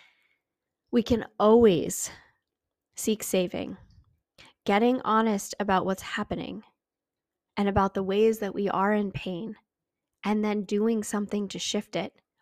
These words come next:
or being with it, not even doing something, but being with it, being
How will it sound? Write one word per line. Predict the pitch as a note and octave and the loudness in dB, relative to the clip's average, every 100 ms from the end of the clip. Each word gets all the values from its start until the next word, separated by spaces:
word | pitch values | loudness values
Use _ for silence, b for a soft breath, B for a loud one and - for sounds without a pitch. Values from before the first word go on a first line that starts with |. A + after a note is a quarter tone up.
| - | 0
or | G#3+ G3 | 2 2
being | E3+ G3+ A3+ A#3 G3 F3+ | 0 0 4 4 2 0
with | E3+ - | -2 0
it, | G3+ - | -2 -2
not | G#3 G3 | -4 -2
even | G#3 F#3+ F3 | 0 -2 -2
doing | F#3 G#3+ F#3 | -2 -2 -2
something, | - F3 F#3 F3 | -6 -8 -6 -4
but | F3 - | -4 0
being | G3+ G#3+ G#3+ F#3 | 2 4 2 2
with | E3+ E3+ | -2 0
it, | F#3+ G#3 b b b b _ _ - | -2 -2 b b b b _ _ 2
being | A3 G#3+ G3 | 2 2 -2